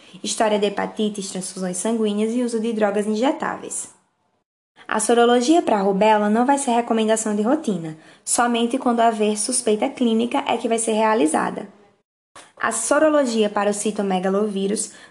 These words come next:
não é recomendação de rotina, por não haver tratamento efetivo durante a gravidez para reduzir a morbidez do feto. Em relação ao rastreamento para estreptococos do grupo B, a gente tem que, na transmissão vertical intraparto,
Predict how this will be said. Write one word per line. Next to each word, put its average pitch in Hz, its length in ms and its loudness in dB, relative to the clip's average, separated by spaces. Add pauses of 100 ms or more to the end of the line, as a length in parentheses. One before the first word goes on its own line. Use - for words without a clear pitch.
não 269 180 4
é 269 80 4
recomendação 233 680 0
de 214 80 0
rotina, 220 580 0 (240)
por 254 140 2
não 294 160 4
haver 269 240 2
tratamento 240 480 2
efetivo 254 500 -2
durante 208 260 -2
a 202 40 -2
gravidez 190 560 -2
para 214 160 0
reduzir 214 480 -2
a 208 40 0
morbidez 208 520 0
do 247 80 -4
feto. - 440 -10 (880)
Em 220 100 2
relação 262 460 2
ao 220 60 2
rastreamento 214 640 0
para 196 180 0
estreptococos 214 840 -2
do 190 80 -4
grupo 180 260 -6
B, 165 340 -2 (560)
a 202 140 0
gente 240 280 2
tem 226 280 0
que, 208 300 -2
na 185 160 -2
transmissão 254 520 2
vertical 233 520 0
intraparto, 180 680 -4